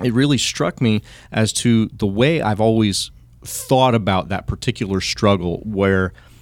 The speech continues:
those particular Jewish Christians who, who, who came out of the tradition of the Pharisees, I've always tried to describe it as they were saying, to be a good Christian, you first had to be a good Jew. And that they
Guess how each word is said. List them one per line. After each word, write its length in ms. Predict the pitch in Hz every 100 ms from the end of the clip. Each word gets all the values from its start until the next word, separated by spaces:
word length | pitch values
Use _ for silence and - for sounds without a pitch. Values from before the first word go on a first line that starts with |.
| -
those 220 | 117 107 -
particular 640 | 107 - 165 160 131 113
Jewish 320 | - 113 101
Christians 600 | - 98 - 98 95 92
who, 140 | 95
who, 160 | 82 92
who 220 | 87 98
came 300 | - 113 117
out 160 | 107 98
of 80 | -
the 200 | 98 95
tradition 500 | - 110 101 - 101
of 60 |
the 60 | 82
Pharisees, 560 | 101 92 90 90 87 - - - - - -
I've 200 | 110 120
always 320 | 127 120 -
tried 340 | - 104 101
to 100 | 98
describe 500 | 87 - - 107 113
it 120 | 104 -
as 300 | 95 95 87
they 140 | - 95
were 140 | 92
saying, 480 | - 113 104 98 92 - - - -
to 100 | 117
be 240 | 85 117 117
a 60 |
good 180 | 107 98
Christian, 460 | - 104 - 92 87
you 120 | 90
first 320 | - 101 -
had 120 | 95
to 60 | 87
be 140 | 92 90
a 40 |
good 260 | 82 87 82
Jew. 480 | 127 131 80 - - - - - - - - -
And 200 | 107 104
that 180 | 98 95
they 340 | 107 101